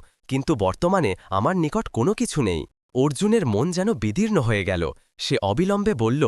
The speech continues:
"অজ্ঞানী, আমি অর্থ গ্রহণ করতে আসিনি, আমি তো শুধুমাত্র তোমাকে দর্শন করতে চেয়েছিলাম, তোমার বাক্য শ্রবণ করতে চেয়েছিলাম, জানতে চেয়েছিলাম যে তুমি কোন পরিস্থিতিতে জীবনযাপন করছ।"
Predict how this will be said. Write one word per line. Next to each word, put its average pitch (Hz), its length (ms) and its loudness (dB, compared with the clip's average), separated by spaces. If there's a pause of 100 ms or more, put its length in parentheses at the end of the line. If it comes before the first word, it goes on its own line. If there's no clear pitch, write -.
(280)
"অজ্ঞানী, 98 480 0 (180)
আমি 120 300 0
অর্থ - 320 -2
গ্রহণ 113 360 0
করতে 220 300 -2
আসিনি, 101 380 -2 (260)
আমি 101 240 2
তো 117 100 0
শুধুমাত্র 170 600 -2
তোমাকে 139 380 0
দর্শন 107 440 -2
করতে 156 320 -2
চেয়েছিলাম, 92 500 -4 (320)
তোমার 123 260 2
বাক্য 90 400 -4
শ্রবণ 127 400 -2
করতে - 320 0
চেয়েছিলাম, 95 480 -2 (300)
জানতে 101 400 0
চেয়েছিলাম 185 480 0 (260)
যে 127 140 0
তুমি 160 240 -2 (100)
কোন 117 180 0 (100)
পরিস্থিতিতে 156 640 -4
জীবনযাপন 160 640 -2
করছ।" 104 280 -2